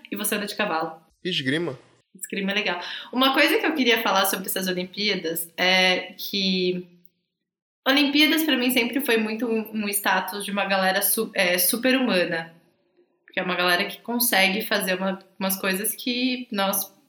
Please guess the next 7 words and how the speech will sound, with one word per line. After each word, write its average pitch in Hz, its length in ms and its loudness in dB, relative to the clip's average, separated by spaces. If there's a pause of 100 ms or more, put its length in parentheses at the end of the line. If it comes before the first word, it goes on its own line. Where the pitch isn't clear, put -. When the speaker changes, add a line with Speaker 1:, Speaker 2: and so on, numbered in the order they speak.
Speaker 1:
pobres 196 300 -2
mortais, 190 320 -2
não 190 120 -4
conseguimos. 196 540 -6 (540)
Mas 240 280 4
essa 370 320 4
Olimpíada, 233 920 2